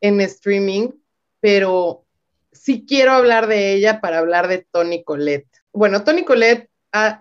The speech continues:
tiene, ahorita que estábamos investigando, más de noventa créditos en, en diferentes películas y series, pero en realidad ha salido en muchísimas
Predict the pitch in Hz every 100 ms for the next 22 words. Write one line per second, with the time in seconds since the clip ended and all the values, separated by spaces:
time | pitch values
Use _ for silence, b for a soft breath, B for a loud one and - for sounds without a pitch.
0 | - 233 226 233 233 226 - 196 220 214
1 | 233 208 226 214 214 185 156 - 175 190
2 | 214 214 - 190 196 208 208 208 196 202
3 | 185 202 208 220 220 208 190 185 190 190
4 | 196 196 160 151 160 156 160 175 180 208
5 | 165 151 170 180 143 139 151 180 - 170
6 | - 175 175 190 190 214 262 294 208 196
7 | 202 208 196 185 247 233 240 240 240 240